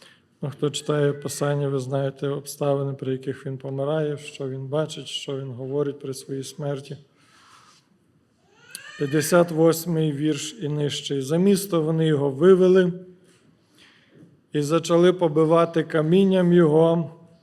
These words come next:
а свідки плащі свої склали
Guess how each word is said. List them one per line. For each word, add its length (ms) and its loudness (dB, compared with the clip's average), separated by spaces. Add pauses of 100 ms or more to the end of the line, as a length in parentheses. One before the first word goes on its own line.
(880)
а 140 0
свідки 720 2 (1120)
плащі 580 0
свої 400 -2
склали 600 2